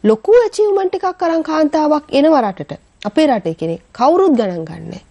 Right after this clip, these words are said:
ඒක තමයි මෙහි ස්වභා-, ස්වභාවය. ඉතින් ඒගොල්ලන්ට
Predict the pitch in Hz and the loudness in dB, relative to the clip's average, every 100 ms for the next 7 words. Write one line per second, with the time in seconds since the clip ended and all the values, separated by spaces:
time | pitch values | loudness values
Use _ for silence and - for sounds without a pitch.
0 | _ - - 330 370 349 349 339 262 208 | _ -4 0 2 2 2 2 0 0 -2
1 | - - 262 208 151 - - _ - - | -4 0 0 0 -4 -8 -14 _ -20 -20
2 | - - - - - 226 269 330 330 330 | -20 -8 -4 -2 2 2 2 0 0 -2